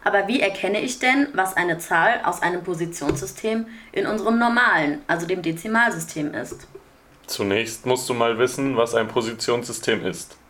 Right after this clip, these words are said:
Speaker 2: In unserem normalen System, dem Dezimalsystem, was auch dekadisches Positionssystem genannt wird, gibt es ja die Zahlen von null bis neun. Zehn Einer werden zur zehn gebündelt,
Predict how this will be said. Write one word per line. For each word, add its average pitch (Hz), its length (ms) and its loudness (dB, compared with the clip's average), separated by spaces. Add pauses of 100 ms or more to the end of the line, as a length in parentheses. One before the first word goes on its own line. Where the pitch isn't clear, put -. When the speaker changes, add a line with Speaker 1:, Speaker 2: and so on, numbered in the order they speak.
(180)
Speaker 2:
In 98 140 -4
unserem 87 380 -2
normalen 87 420 2
System, 98 600 -4 (360)
dem 85 140 -4
Dezimalsystem, 90 1040 -2 (120)
was 90 240 -2
auch - 200 -2
dekadisches 123 720 0
Positionssystem 98 1000 -4
genannt 80 360 -6
wird, 120 220 2 (460)
gibt 156 220 0
es 135 100 -4
ja 104 140 4
die 90 160 -6
Zahlen 95 400 4
von 85 240 -2
null 90 160 0
bis 110 200 -8
neun. 80 300 0 (540)
Zehn 98 340 0
Einer 104 420 2
werden 107 260 2
zur - 200 -4
zehn 95 320 0
gebündelt, 82 560 -6